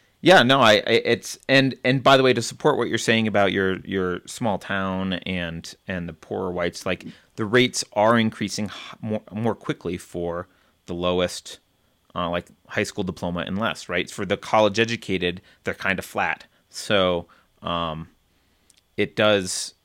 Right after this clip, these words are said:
you know, I imagine being told that you're privileged and responsible for everything is a lot more stressful when you're actually unable to pay your bills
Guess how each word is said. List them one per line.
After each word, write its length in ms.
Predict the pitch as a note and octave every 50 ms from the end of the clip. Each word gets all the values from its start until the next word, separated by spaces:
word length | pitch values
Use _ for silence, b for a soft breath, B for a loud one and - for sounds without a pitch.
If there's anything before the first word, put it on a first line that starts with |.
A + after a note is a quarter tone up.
| _ _ -
you 100 | G2 F#2
know, 160 | F2 E2 - _ _ _ b b b b b b b b -
I 100 | B2 C3+
imagine 640 | B2+ A#2+ A2+ A2 G#2+ A#2+ B2 A#2 A2+ A#2 A2 G#2 G2
being 360 | F#2+ A2 A2 A2+ A2 G#2+ G#2
told 420 | - - - A2 A2 A2 A2+ A2 A2
that 160 | G#2+ - -
you're 120 | G#2 G2
privileged 440 | F#2 - A2+ G2+ G2+ A2 G#2 - -
and 80 | G#2 G2+
responsible 540 | F#2+ F#2 - - F#2+ F#2 G2 - - - A#2+
for 140 | - - B2
everything 400 | A2+ A#2+ C3 B2+ - C#3 C#3+ B2+
is 100 | - G2
a 40 | G#2
lot 240 | F2+ F#2+ G2 G2 -
more 120 | G2+ F#2+
stressful 540 | - - - - G2+ - - - C3 C3+ - b b b b b
when 380 | G2+ G2+ G2 F#2+ F#2 F#2 F#2 - _ _ _ _ _ _
you're 240 | - G#2 G#2 G2+ D2+
actually 440 | E2+ G2 G#2 - - - G2+ G2 -
unable 300 | - F#2+ F#2+ F#2 F2+ F2 F2
to 80 | -
pay 160 | - - - F#2
your 140 | E2+ E2+ D#2+
bills 400 | D#2 F2+ E2+ D#2 D2+ - -